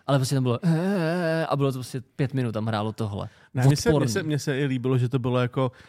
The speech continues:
Speaker 2: že ty smrti byly takový raw, že tam prostě připoutali ty rodiče
Speaker 1: Jo,
Speaker 2: k těm
Speaker 1: no,
Speaker 2: lehátkům,
Speaker 1: jo.
Speaker 2: oni se postupně u-, u-, utopili a tak dále, že to nebylo jaký to klasický, se oběsí někde mimo
Speaker 1: Hezky tam
Speaker 2: záběr.
Speaker 1: vlastně využili ty prvky found footage hororu,
Speaker 2: Jo, jo,
Speaker 1: kdy vlastně,
Speaker 2: jo, přesně.
Speaker 1: který, eh,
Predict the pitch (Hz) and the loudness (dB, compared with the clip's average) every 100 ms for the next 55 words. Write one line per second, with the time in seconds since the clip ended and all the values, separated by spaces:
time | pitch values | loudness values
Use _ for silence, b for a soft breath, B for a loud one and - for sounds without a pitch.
0 | b b b b _ 151 135 - 139 - | b b b b _ 0 0 2 -2 2
1 | 139 131 143 139 123 123 139 127 120 113 | -2 0 0 2 0 -2 -2 0 0 0
2 | 127 123 - 120 - 120 113 120 120 131 | 0 -2 -4 -6 -8 -10 -8 -4 -4 -4
3 | 117 117 113 147 131 135 127 117 135 135 | -4 0 6 6 6 4 4 4 4 2
4 | 139 135 127 123 143 123 - 147 127 135 | 4 4 4 0 -2 -4 -4 -2 0 -2
5 | 127 127 139 113 139 139 139 151 143 131 | -2 -4 -4 -4 0 2 2 2 2 0
6 | 123 135 139 123 123 123 131 120 127 135 | 0 0 2 2 0 0 -2 0 -2 -2
7 | 135 131 123 127 - 131 117 135 - 131 | -6 -4 -4 -6 -6 -4 -2 -2 -2 -4
8 | 127 135 143 143 - 196 123 127 185 175 | -2 2 2 4 4 4 4 4 2 0
9 | 165 175 180 170 165 180 160 160 147 160 | 2 2 0 -2 -2 -2 0 0 0 -2
10 | 151 165 143 135 131 123 147 139 120 107 | -2 0 0 0 0 -2 0 2 2 0
11 | 127 120 120 165 156 139 156 120 - | 2 4 4 2 2 2 4 4 2